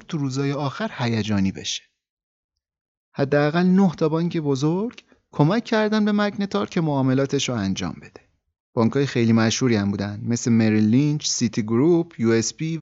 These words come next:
و خیلی بانکای دیگه. اینا معامله‌های زیادی با مگنتار کردن.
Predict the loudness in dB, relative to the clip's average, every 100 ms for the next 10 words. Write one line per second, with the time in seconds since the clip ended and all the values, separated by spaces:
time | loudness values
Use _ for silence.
0 | -6 -6 0 0 2 0 0 -4 -6 -12
1 | -20 _ _ _ _ _ _ _ 0 2
2 | 4 4 4 4 4 2 2 2 2 0
3 | -2 -4 -8 -8 -14 -16 -18 -20 -20